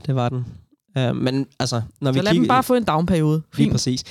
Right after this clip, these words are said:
Speaker 1: Når, men når vi kigger på, på kvindeliga-landskabet, så sker der rigtig, rigtig meget. Det er i rivende udvikling, og transfermarkedet er også ved at tage fart. Øhm, så hvis det er, man ikke allerede, øh, har været med på vognen i løbet af efteråret og, og lyttet med her,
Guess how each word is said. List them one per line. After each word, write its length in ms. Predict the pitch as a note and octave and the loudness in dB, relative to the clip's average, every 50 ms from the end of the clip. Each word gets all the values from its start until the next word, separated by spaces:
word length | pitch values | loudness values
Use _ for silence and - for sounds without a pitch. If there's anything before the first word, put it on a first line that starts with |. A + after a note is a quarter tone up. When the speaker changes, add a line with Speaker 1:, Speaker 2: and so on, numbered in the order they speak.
| - - - - - | -16 -18 -18 -8 -4
Speaker 1:
Når, 80 | C#3+ C#3+ | -4 -2
men 220 | D3 D#3 D3 C#3+ | 0 2 2 2
når 180 | C#3+ C#3 C#3+ C#3 | 2 2 2 2
vi 100 | C#3 C3 | 0 0
kigger 300 | - - E3+ D#3 F#3 E3+ | 0 0 0 2 2 0
på, 400 | - D3+ D3 C#3 C3 B2 A#2+ - | 2 2 4 4 4 2 0 -2
på 100 | - C#3 | -2 -6
kvindeliga-landskabet, 1900 | B2 - - C3+ C3 C3+ C#3 C3+ C3 B2 B2+ B2 A#2 A#2 A#2+ A#2+ - - - C3+ C3 C3+ C3+ C3 B2 B2 A#2 A#2+ A#2+ A#2+ A#2 - - - B2+ A#2+ A2+ - B2 | -4 -2 -2 0 0 2 2 2 2 2 2 0 0 0 -2 -4 -4 -2 -2 0 0 2 2 0 0 0 -2 -2 -2 -2 -2 -4 -4 -2 -2 -2 -2 -4 -4
så 100 | - - | -4 -6
sker 220 | - - - - | -2 -2 -2 -2
der 120 | - C#3 C3+ | 0 -2 -2
rigtig, 240 | C3+ C#3+ - D3+ | -4 -4 -2 -2
rigtig 220 | C#3+ C3+ - D3 C3+ | -2 -2 -2 -2 -2
meget. 400 | B2+ A#2+ B2 C3 C#3+ D3 C#3+ - | 0 0 0 0 0 0 0 0
Det 120 | C#3 C3 | 0 2
er 40 | C3 | 2
i 40 | C3 | 2
rivende 320 | C3 C3+ C3 C3+ C#3+ D3 | 2 2 2 2 2 2
udvikling, 560 | C#3 C3+ C#3 C3+ C#3 C3+ B2+ - C#3+ C3 B2 | 2 2 2 2 0 0 0 -2 -2 -2 -2
og 60 | A#2+ A#2 | -2 -4
transfermarkedet 720 | - - C#3 C#3 - - D#3+ D3+ C3 B2 A#2+ A#2+ B2 B2 | -2 -4 -4 -4 -4 -6 -6 -4 -2 -2 -2 -2 -2 -2
er 40 | A#2+ | -2
også 140 | B2+ C3 - | -2 -4 -4
ved 80 | C#3+ | -4
at 80 | B2+ - | -4 -4
tage 100 | - C3 | -4 -4
fart. 320 | - - C3 C3 D#3 - - _ - - - - - _ _ _ - | -4 -4 -6 -6 -8 -10 -14 _ -20 -20 -20 -20 -20 _ _ _ -4
Øhm, 340 | D#3+ D3 B2+ A#2+ A#2+ A#2+ A#2+ | -2 0 2 2 0 0 -2
så 320 | - - - C3 B2+ A#2+ B2 | -4 -2 -2 0 -2 -2 -2
hvis 180 | B2+ C3 C3 | -4 -4 -2
det 120 | - C3+ C3+ | 0 0 0
er, 60 | C#3 | 2
man 140 | D#3+ E3 D#3 | 2 2 0
ikke 140 | D#3 D3+ | 0 0
allerede, 580 | C#3+ C#3+ D#3+ C#3+ C#3+ C#3 D3+ D#3 E3 E3 D3+ C3 B2+ B2 B2 B2+ | 0 0 0 0 0 0 2 2 2 2 0 0 0 -2 -2 -4
øh, 80 | C#3 | -6
har 220 | - - D3+ - E3+ | -4 -4 -4 -2 0
været 180 | F3+ F3 E3 | 0 0 0
med 120 | D3+ D#3+ E3 | 0 0 -2
på 140 | - F#3 | -2 -2
vognen 340 | E3 D3+ D3+ - - - E3+ | -4 -2 -4 -4 -4 -4 -2
i 80 | D3 C3+ | -2 0
løbet 260 | C3+ C#3+ C#3+ - C3+ | 0 0 0 0 0
af 80 | B2+ B2+ | 0 0
efteråret 640 | C3+ D3 - - D#3+ C#3 - - B2 B2+ B2+ B2+ | -2 -4 -4 -4 -4 -4 -4 -4 -4 -6 -6 -6
og, 420 | C3+ - C3 B2+ B2 B2 B2+ B2+ - | -6 -6 -4 -4 -4 -4 -4 -6 -4
og 120 | A#2+ B2+ | -4 -2
lyttet 240 | B2+ B2 A#2+ B2 B2 | -2 -2 -2 -2 0
med 160 | B2 B2+ D3 | 0 2 2
her, 220 | D3+ E3+ E3 - | 2 2 2 0